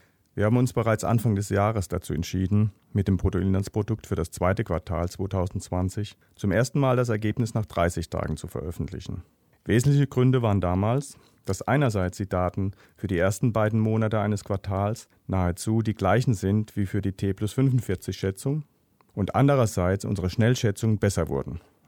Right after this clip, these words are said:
auch aufgrund schnellerer Auswertungen von Basisdaten. Gekoppelt wurde dies mit einer Anpassung unserer Schätzmodelle sowie mit der Einbeziehung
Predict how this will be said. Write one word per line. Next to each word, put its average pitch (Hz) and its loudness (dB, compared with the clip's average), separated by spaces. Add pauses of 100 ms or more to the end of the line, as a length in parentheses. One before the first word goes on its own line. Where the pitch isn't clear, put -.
(240)
auch 110 0 (160)
aufgrund 110 -2
schnellerer 101 0
Auswertungen 98 0 (260)
von 110 0
Basisdaten. 87 -4 (560)
Gekoppelt 170 2
wurde 104 4
dies 113 0
mit 123 2
einer 101 2
Anpassung 101 2
unserer 90 0
Schätzmodelle 131 0
sowie 107 0
mit 107 0
der 98 -2
Einbeziehung 110 0